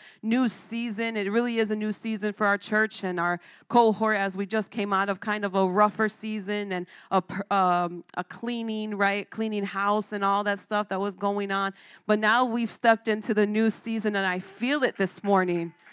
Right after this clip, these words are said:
I feel it this morning. Whew.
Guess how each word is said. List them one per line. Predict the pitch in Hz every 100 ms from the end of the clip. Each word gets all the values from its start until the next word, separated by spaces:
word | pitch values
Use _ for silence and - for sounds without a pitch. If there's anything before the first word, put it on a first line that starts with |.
| - -
I | 208
feel | 208 - 240 247 254
it | 226 220
this | 202 -
morning. | 202 196 190 175 165 160 _ _ _ _ _ _ _ _ _ _ _ _ _ _ _ _ _ _ _ _ -
Whew. | 370 370 269 202